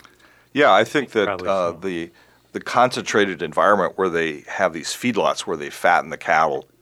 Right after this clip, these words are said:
Speaker 1: for example, um, you know, any place you have a lot of, uh, a great concentration of animals is going to be a very difficult environment. There's a lot of disease.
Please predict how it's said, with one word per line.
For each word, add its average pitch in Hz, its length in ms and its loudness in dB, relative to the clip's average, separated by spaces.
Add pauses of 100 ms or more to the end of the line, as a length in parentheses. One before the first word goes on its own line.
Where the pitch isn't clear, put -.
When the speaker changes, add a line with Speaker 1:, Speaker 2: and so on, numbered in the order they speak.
(100)
Speaker 1:
for - 180 -12
example, 71 540 -8 (460)
um, 76 280 -4 (1120)
you 101 120 -8
know, 87 160 -6 (560)
any 135 240 2
place - 580 -2 (460)
you 104 160 -8
have 98 340 0
a 90 160 -4
lot 101 380 4
of, - 60 -4 (360)
uh, 87 180 -4
a 92 140 -4
great 117 380 0
concentration 101 560 -2
of 78 60 -8
animals 110 520 0
is 90 260 -10
going 98 280 -4
to 85 40 -8
be 85 260 -10
a 85 100 -10
very 90 320 -6
difficult - 500 -10
environment. 78 460 -4
There's - 180 -12
a 62 40 -10
lot 73 200 -4
of 71 80 -14
disease. 85 560 -10